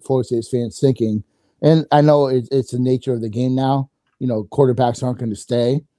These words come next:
You know, you look at Georgia, they have four guys now. I think there's gonna be some turnover there. You look at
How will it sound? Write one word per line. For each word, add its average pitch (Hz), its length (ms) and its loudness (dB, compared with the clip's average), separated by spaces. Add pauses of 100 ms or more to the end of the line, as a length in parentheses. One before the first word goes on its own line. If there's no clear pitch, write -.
(340)
You 127 60 -8
know, 117 100 0
you 123 140 4
look 131 140 4
at 113 100 2
Georgia, 120 500 2
they 120 160 0
have 117 180 0 (380)
four 139 220 4
guys 117 340 0
now. 135 380 -4 (440)
I 131 100 -2
think 123 180 -4
there's - 160 -8
gonna 127 180 -2
be 117 140 -2
some 113 180 -8
turnover 120 400 2
there. 117 220 2
You 123 100 2
look 113 160 -2
at 110 180 0